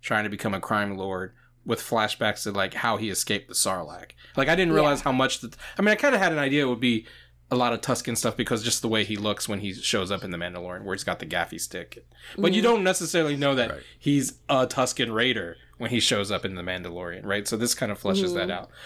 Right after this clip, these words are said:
Speaker 1: But that first episode, I was just kind of, I was a little, like, it felt slow. It felt a little, I was a little bored, I have to admit. Second episode,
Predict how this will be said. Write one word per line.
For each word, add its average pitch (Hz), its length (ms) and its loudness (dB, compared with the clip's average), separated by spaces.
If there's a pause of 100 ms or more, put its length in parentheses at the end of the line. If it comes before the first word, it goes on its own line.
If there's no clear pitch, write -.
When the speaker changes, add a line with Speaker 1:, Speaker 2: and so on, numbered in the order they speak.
(140)
Speaker 1:
But 175 100 2
that 214 140 4
first 233 200 2
episode, 202 340 4
I 147 60 6
was 147 140 2
just 170 120 -2
kind 175 140 0
of, 147 100 -4
I 156 60 2
was 151 140 6
a 147 80 4
little, 202 300 4
like, 139 240 2
it - 120 -10
felt 165 220 2
slow. 127 380 4
It 120 100 0
felt 135 200 0
a 139 40 0
little, 135 160 2
I 139 80 0
was 160 120 2
a 170 40 4
little 202 160 4
bored, 120 320 -4 (580)
I 107 60 -4
have 101 120 -2
to - 100 -6
admit. 95 280 -6 (1120)
Second 156 360 0
episode, 98 480 -10